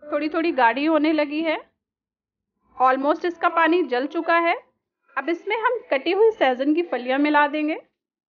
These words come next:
ये सब्जी खाने में बहुत ही टेस्टी लगती है। थोड़ी ग्रेवी के साथ अगर सहजन की फलियां बनाएं,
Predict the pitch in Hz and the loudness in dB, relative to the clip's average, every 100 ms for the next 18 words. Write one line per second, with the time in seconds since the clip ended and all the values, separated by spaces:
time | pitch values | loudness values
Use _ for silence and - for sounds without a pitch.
0 | _ _ _ _ _ _ _ _ _ _ | _ _ _ _ _ _ _ _ _ _
1 | _ _ _ _ _ _ _ _ _ _ | _ _ _ _ _ _ _ _ _ _
2 | - 226 - 403 349 466 508 339 311 339 | -4 0 4 2 4 2 4 2 4 2
3 | 403 440 320 254 262 262 339 349 370 - | 0 -2 -2 0 0 0 -4 -2 -4 -4
4 | 370 381 359 370 359 370 554 _ _ _ | -2 -2 -4 -6 -2 -2 -2 _ _ _
5 | _ 349 359 453 285 269 262 349 415 - | _ -4 0 0 2 2 4 2 2 2
6 | 359 359 359 381 349 320 311 330 415 359 | 2 2 -2 0 2 2 2 2 0 0
7 | 320 359 320 302 311 | 2 4 2 2 0